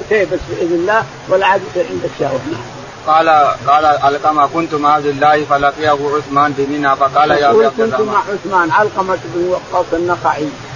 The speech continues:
Speaker 1: كنت مع، يقول عبد الله بن مسعود، مع عثمان بن عفان وهو خليفة رضي الله تعالى في منى، في الحج في منى، يقول: "فرآني فدعاني، فلما جئت ظننت أن المسألة خفية أو أن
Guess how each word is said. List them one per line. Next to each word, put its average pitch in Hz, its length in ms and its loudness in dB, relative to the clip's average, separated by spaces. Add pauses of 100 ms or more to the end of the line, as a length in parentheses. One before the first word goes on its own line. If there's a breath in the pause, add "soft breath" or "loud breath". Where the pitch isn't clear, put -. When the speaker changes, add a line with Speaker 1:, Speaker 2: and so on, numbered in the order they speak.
(100)
Speaker 1:
كنت 190 340 -6
مع، 196 60 -4
يقول 185 380 0
عبد 175 240 0
الله 226 160 4
بن 190 140 -4
مسعود، 175 460 -2 (540)
مع 180 200 2
عثمان 180 500 -2
بن 180 120 0
عفان 185 340 0
وهو 180 180 4 (100)
خليفة 180 340 2
رضي 170 220 0
الله 170 340 2
تعالى 170 260 0
في 196 60 -2
منى، 185 320 2 (180)
في - 60 2
الحج - 220 -2 (380)
في 185 100 2
منى، 190 320 2 (380)
يقول: 175 300 0
"فرآني 208 600 2
فدعاني، 160 640 2 (400)
فلما 190 340 0
جئت 226 320 -4
ظننت 214 600 2
أن 196 180 0
المسألة 202 580 2
خفية 190 380 2 (320)
أو 175 100 4
أن 202 200 2